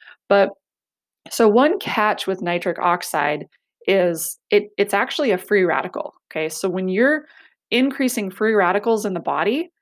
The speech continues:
so if you're trying to increase that nitric oxide in the body, you're increasing free radicals. So you need to be mindful that you're also providing a really good package of antioxidant support, okay?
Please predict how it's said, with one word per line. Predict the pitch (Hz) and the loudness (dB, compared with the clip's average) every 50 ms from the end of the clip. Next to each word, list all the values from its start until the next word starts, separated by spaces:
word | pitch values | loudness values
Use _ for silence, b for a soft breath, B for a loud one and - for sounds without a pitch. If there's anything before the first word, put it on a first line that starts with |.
| _ _ _ _ | _ _ _ _
so | - - 185 190 | -6 -2 -2 -2
if | 185 185 180 | -2 0 0
you're | 180 214 220 | -2 -2 -2
trying | - - 220 220 214 233 240 240 | -2 -2 0 0 2 2 2 0
to | 254 - - | 0 -2 -2
increase | 220 226 240 - 269 254 247 - | -4 -6 -4 -4 -4 -4 -2 -2
that | - 226 - | -4 -4 -2
nitric | 226 226 233 233 240 233 240 | -2 -4 -4 -4 -4 -2 0
oxide | 214 214 214 - 233 220 | -2 -2 0 0 0 0
in | 214 214 | 0 -2
the | 202 202 | -2 0
body, | 196 240 262 247 208 185 | 2 2 4 4 2 0
you're | 170 156 165 185 208 - | -2 0 2 2 2 2
increasing | - 202 214 226 226 - 247 220 220 - 214 196 185 | 2 0 0 0 0 0 -2 -2 -2 -4 -6 -6 -6
free | - - 196 190 | -4 -2 0 0
radicals. | 185 190 202 226 202 - - - - - - - B B B B B B | 2 2 2 2 0 -2 -4 -6 -8 -8 -10 -14 B B B B B B
So | - - - | -10 -6 -4
you | 202 190 196 | -4 -4 -2
need | 190 196 220 247 | -2 0 0 0
to | 226 294 | 0 -2
be | 269 247 208 | -2 -2 -2
mindful | 196 185 214 262 311 311 339 - - 190 175 170 160 170 - _ _ _ _ - | 0 0 0 0 0 0 -2 -2 0 0 2 0 0 -2 -6 _ _ _ _ -6
that | 180 - 202 190 - 190 | -2 0 0 0 0 0
you're | 180 180 175 - - - | 2 2 0 0 -2 0
also | - 196 226 262 285 269 269 - 208 190 | 2 4 4 4 4 2 0 -2 -2 -2
providing | 185 - - 202 180 160 185 196 202 220 208 196 185 175 175 170 170 - | -2 -4 -6 -6 -4 -2 0 2 2 2 2 0 0 -4 -6 -8 -8 -6
a | - 185 | -6 -4
really | 170 170 190 190 190 196 190 | -2 -2 -2 -2 -2 -2 -2
good | 180 180 175 | -2 -4 -4
package | - - - 180 165 175 - 180 175 160 160 - - | -6 -6 -4 -2 -2 -2 -2 -4 -4 -4 -6 -8 -6
of | - 170 165 160 - - | -4 -4 -4 -4 -6 -8
antioxidant | 165 156 151 151 160 170 175 175 - - 165 170 160 - 156 | -8 -6 -4 -2 0 0 0 -2 -4 -8 -10 -10 -10 -10 -12
support, | - - - - - - - - _ _ _ _ | -16 -14 -12 -10 -8 -10 -10 -10 _ _ _ _
okay? | - - 165 160 156 | -8 -6 -6 -6 -6